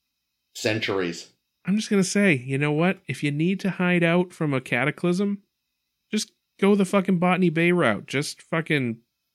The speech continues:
Speaker 2: freeze 'em, sleep it, sleep it, sleep through it.
Speaker 1: Yeah.
Speaker 2: There's no need, there's no need to, f-, to have a Matrix. It was a dumb idea, guys.
Speaker 1: Well, it was to keep the mind from atrophying or something, which doesn't actually make sense.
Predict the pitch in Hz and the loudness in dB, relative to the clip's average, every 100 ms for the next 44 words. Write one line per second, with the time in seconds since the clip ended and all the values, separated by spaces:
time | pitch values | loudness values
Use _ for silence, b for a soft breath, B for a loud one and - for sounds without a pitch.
0 | _ 165 180 190 202 202 - _ _ _ | _ -2 0 2 0 -2 -6 _ _ _
1 | _ _ _ _ _ _ _ - 170 185 | _ _ _ _ _ _ _ -4 -2 0
2 | 98 - _ - 175 180 - - - 220 | -2 -4 _ -6 -4 -2 -6 -6 -4 -4
3 | - 220 175 - _ _ _ 120 139 185 | 0 2 2 0 _ _ _ -2 0 0
4 | 185 - _ _ _ 143 143 190 233 233 | -2 -14 _ _ _ -2 2 2 4 2
5 | 180 190 185 254 311 269 277 269 202 151 | 4 4 6 4 4 4 4 6 6 4
6 | - _ - 156 - - 160 165 165 165 | -4 _ -8 -8 -8 -4 0 2 2 2
7 | 185 127 92 - - - _ _ _ _ | 2 0 -4 -10 -20 -20 _ _ _ _
8 | - 113 120 160 214 214 220 190 123 117 | -10 -8 0 2 4 4 4 4 4 4
9 | 117 110 - - 202 202 208 - 233 233 | 2 0 -6 -4 0 2 0 -2 -2 0
10 | 202 202 - 202 240 220 180 147 123 117 | 0 0 -2 2 6 6 6 2 0 -4
11 | - 147 139 131 127 117 107 113 - 110 | -4 0 0 0 2 2 2 -2 -4 -2
12 | 98 90 85 82 78 - 95 85 82 78 | -2 -2 -4 -6 -8 -12 -12 -10 -10 -12
13 | 80 - 90 85 80 90 82 78 85 76 | -12 -8 -8 -8 -10 -10 -10 -10 -12 -12